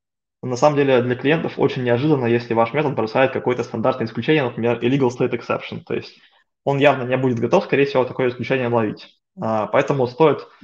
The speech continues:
иерархию исключений ограничивать, например, вот так, да. То есть у нас есть какое-то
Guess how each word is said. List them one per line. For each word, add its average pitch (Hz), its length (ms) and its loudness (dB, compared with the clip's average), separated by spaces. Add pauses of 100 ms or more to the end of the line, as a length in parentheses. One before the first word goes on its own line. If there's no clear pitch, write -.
(240)
иерархию 135 340 2
исключений 123 360 0
ограничивать, 208 600 0 (220)
например, 123 320 0
вот 120 160 2
так, 117 240 4
да. 139 160 2
То - 560 -8
есть 117 100 -6
у 127 40 0
нас 120 120 -2
есть 123 140 0
какое-то 117 640 2